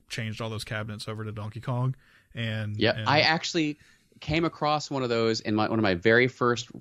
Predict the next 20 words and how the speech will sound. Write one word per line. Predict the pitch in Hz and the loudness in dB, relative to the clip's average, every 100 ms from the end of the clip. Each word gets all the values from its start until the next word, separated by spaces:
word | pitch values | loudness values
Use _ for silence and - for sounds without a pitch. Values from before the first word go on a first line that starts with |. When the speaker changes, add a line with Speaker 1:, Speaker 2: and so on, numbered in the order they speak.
| - | 2
Speaker 2:
raids, | 98 90 76 76 - - | 4 6 2 -4 -10 -10
uh, | 92 87 82 | -4 0 2
my | 87 90 | 2 4
very | 113 139 | 6 6
first | 139 135 - - | 4 2 2 0
arcade | 110 - 113 117 | 0 2 4 4
warehouse | 113 98 107 117 107 104 - | 2 2 4 4 2 2 0
buyout. | - 92 92 110 139 151 - - - | 0 2 4 4 2 0 -8 -18 -4
Speaker 1:
Mm-hmm. | 139 131 117 127 - - | -2 0 -2 -4 -14 -4
Speaker 2:
I | 101 107 117 113 - _ | 0 4 2 0 -8 _
got | - 98 - | 0 0 -2
to | 104 | -10
have | 95 95 92 90 87 - | -4 0 2 0 -4 -2
not | 104 | 0
only | 104 127 123 | 2 2 2
Donkey | 110 110 101 | 0 -2 -6
Kong, | 90 82 82 - | -4 -4 -6 -6
but | 87 | -2
I | 87 | 0
had | 95 87 | 0 -2